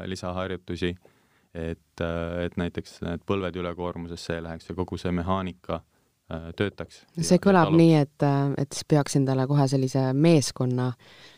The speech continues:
Speaker 2: selja taha varuma, et noh, tippspordi puhul on see normaalne,
Speaker 1: Mhm.
Speaker 2: et seal, seal ongi asjad nii, et, et iga asja jaoks on oma mees olemas, aga,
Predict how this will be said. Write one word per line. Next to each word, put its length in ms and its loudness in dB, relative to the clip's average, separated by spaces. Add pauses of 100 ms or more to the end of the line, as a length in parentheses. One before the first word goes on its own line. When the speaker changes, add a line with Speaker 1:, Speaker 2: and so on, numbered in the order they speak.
(120)
Speaker 2:
selja 320 6
taha 200 6
varuma, 440 4
et 80 -8 (400)
noh, 120 0 (360)
tippspordi 480 4
puhul 240 0
on 80 0
see 120 4
normaalne, 640 6
Speaker 1:
Mhm. 120 -8
Speaker 2:
et 140 -2
seal, 380 0
seal 160 2
ongi 280 6
asjad 320 -2
nii, 200 -2
et, 180 -10 (640)
et 120 -6
iga 200 2
asja 220 2
jaoks 260 0
on 80 4
oma 160 4
mees 260 4
olemas, 440 2 (100)
aga, 640 -4